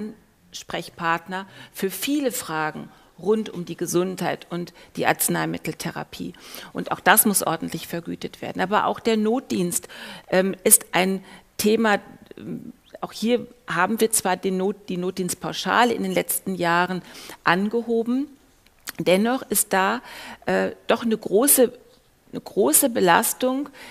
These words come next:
in der Kollegenschaft. Wir wollen das ja, wir wollen ja f-, auch vierundzwanzig Stunden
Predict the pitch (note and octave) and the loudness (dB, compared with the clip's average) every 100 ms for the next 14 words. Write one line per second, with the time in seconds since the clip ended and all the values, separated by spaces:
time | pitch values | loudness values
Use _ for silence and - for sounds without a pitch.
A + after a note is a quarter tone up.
0 | - A3 A3 A3+ - A3+ A#3 B3+ - A#3 | -6 -2 0 -2 -2 0 0 0 -4 -4
1 | - F3 D#3 E3 G3+ C4 B3 B3+ - - | 0 2 6 8 8 8 4 4 4 2
2 | G#3+ G#3 D3+ E3 G#3+ C4 B3+ A#3 - - | 0 0 4 4 4 2 2 2 0 -10
3 | - _ - - - - G3+ - - A3 | -20 _ -8 -6 -4 2 2 2 4 4
4 | A#3 - G#3 A3 G#3 - - A3 A#3+ B3 | 4 0 0 0 -2 -4 0 2 4 2
5 | A3+ | -2